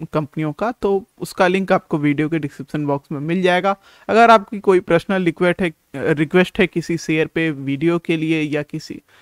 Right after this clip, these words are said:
अ, पर्टिकुलरली आपको किसी शेयर के बारे में जानना है, तो आप हमारी वीआईपी मेंबरशिप ज्वाइन कर सकते हैं, Telegram पे भी ज्वाइन कर सकते हैं और YouTube पे भी ज्वाइन कर सकते हैं। ज्वाइन करने के साथ ही आप क्वेश्चंस और अपने डाउट्स जो भी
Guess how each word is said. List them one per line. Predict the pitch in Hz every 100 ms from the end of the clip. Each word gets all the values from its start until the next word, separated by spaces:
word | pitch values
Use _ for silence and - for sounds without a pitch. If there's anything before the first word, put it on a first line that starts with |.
| _ -
अ, | 139 139 - _ _ _
पर्टिकुलरली | 185 170 185 170 165 165 180
आपको | 170 - 175
किसी | - 165 165
शेयर | - 156
के | 151
बारे | 160 151
में | 151 151
जानना | 147 151 165
है, | 170
तो | 165
आप | 151 -
हमारी | 143 151 151
वीआईपी | 139 139 143 175
मेंबरशिप | 170 180 170 208
ज्वाइन | 160 160 160
कर | 165
सकते | - 147 202
हैं, | 254
Telegram | 190 190 180 190 196
पे | 214
भी | 226
ज्वाइन | 208 202
कर | 202 196
सकते | 202 - 262
हैं |
और | 392 202
YouTube | 160 160 180 170
पे | 180
भी | 190
ज्वाइन | 180 180 170
कर |
सकते | - 170 -
हैं। | 330 _ _ _ _
ज्वाइन | 196 220
करने | 208 196 208
के | 196
साथ | - 165 196
ही |
आप | 175
क्वेश्चंस | - 151 151 180 175 -
और | 156
अपने | 151 - 151
डाउट्स | 147 151 151 -
जो | 151 151
भी | 151 170